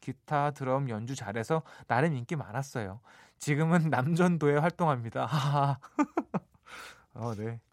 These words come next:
집사님이시겠네요. <laughs> 축하드립니다. <laughs> 선물 보내드릴게요. 노래 한 곡을 듣고 오도록 할게요. 네,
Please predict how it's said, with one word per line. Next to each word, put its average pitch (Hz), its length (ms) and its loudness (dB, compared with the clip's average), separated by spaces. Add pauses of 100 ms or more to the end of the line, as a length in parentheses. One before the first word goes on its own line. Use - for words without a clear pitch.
집사님이시겠네요. 135 840 -2
<laughs> - 560 -6
축하드립니다. 147 680 -2 (680)
<laughs> - 680 -2
선물 170 340 2
보내드릴게요. 117 920 -4
노래 156 180 6
한 202 120 4
곡을 175 280 0
듣고 147 280 -2
오도록 139 340 -2
할게요. 143 680 0
네, 117 460 -6